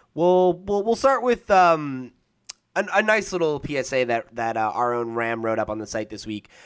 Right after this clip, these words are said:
Nintendo's U S repair centers seem to have resumed service, uh, this past week, which is great. Uh, I checked out the page today, and it looks like it's still live.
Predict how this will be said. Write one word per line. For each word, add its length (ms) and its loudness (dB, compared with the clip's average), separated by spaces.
Nintendo's 580 0
U 240 4
S 180 2
repair 320 -2
centers 400 -4
seem 240 -10
to 220 -6
have 400 -4
resumed 340 -8
service, 680 -2
uh, 140 0
this 180 -8
past 280 -6
week, 280 -10
which 180 -8
is 100 -16
great. 480 -8
Uh, 240 0
I 140 -2
checked 420 -4
out 400 2
the 180 -12
page 500 -6
today, 640 -4
and 380 -4
it 200 -6
looks 240 -8
like 100 -8
it's 160 -8
still 220 -4
live. 460 -2